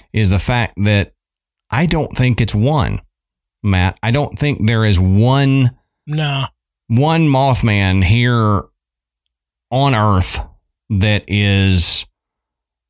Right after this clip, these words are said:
Speaker 1: the, the cause for all of these sightings, especially when there's small differences in, in the details of one to another.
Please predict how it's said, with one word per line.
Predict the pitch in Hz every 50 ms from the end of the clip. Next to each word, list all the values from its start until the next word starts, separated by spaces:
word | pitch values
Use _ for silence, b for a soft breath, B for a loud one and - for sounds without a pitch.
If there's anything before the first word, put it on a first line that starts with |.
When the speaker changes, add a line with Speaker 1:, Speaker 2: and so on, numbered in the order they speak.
| _ _ _ -
Speaker 1:
the, | 110 104 101 101 117 113 107 104 104 104 104 104 101 101 101 101 98 95 95 95
the | 110 107 98
cause | - - - 143 139 127 120 117 113 107 -
for | - - 113 101 -
all | - 107 117 117 117 113 113 107
of | 101 90
these | 87 92 87 82 -
sightings, | - 117 101 95 76 55 50 50 - - - - _ -
especially | 113 110 - - 143 135 131 - - 139 123
when | 117 117 113 113
there's | 107 98 92 -
small | - - - - 156 143 147 165 170 165 165 160 156
differences | 139 110 113 135 - - 117 95 90 - - - 80 80 92 101 - - - _ _ _ _ _ _ _ _ _ _ _ _ -
in, | 120 113 107 107 104 107 107 98 - - _ -
in | 120 117 113 110 107 107 107 98
the | 90 104 104 101 101 101
details | 87 87 95 123 123 131 143 127 - 110 113 110 98 92 92 92 98 101 90 -
of | - 104 104 95 90
one | 92 101 104 104 98 95 85
to | - 92
another. | 85 87 104 117 117 90 85 90